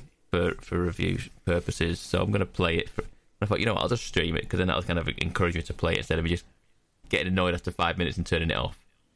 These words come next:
Um, so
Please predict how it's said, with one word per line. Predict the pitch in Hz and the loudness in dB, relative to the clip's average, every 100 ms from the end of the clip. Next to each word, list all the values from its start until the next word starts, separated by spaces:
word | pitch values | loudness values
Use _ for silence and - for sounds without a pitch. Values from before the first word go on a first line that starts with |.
| _ _ _ _ _ | _ _ _ _ _
Um, | 90 85 85 87 117 - _ - - _ _ _ _ _ _ _ _ _ _ _ _ _ | 0 0 0 -2 -4 -10 _ -20 -20 _ _ _ _ _ _ _ _ _ _ _ _ _
so | - 107 98 | 0 2 2